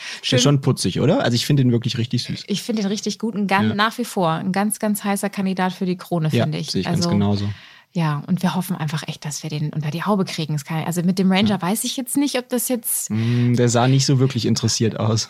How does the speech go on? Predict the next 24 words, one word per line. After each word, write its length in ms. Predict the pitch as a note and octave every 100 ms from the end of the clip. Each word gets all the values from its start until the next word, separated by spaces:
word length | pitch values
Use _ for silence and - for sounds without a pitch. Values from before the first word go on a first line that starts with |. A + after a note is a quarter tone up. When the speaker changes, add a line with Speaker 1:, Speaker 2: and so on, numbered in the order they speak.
| - F#3
Speaker 2:
Ach, 100 | -
die 160 | G3+
halten 240 | F3+ F#3 G#3
sich 160 | F#3+
ja 80 | F3
auch 100 | E3
immer 200 | D#3+ D#3
zurück. 400 | - D3+ D3 - -
Speaker 1:
Ist 120 | C3+
das 160 | D3+ E3
Speaker 2:
Ja. 360 | E3 A#3+ D3+ - -
Speaker 1:
so? 60 |
Sagst 200 | A2+ G#2
du 40 | A2
aus 100 | F#2+
eigener 220 | G#2 G2
Erfahrung, 340 | A2+ C3 F#2
oder 220 | G2 G2+
was? 200 | A#2 B2+ - - - - - - - C#3 -
Speaker 2:
Nee. 480 | F#3+ F#3 E3 A3+ E4+ - C#3 - -
<laughs> 400 | G3+ - - C3+ C#3+ - C#3 - _ - - - - - E4+ C4+ F4+ D#4+ -
Ich 180 | G3+ G#3
habe 180 | E3+ E3
noch 260 | G3 D#3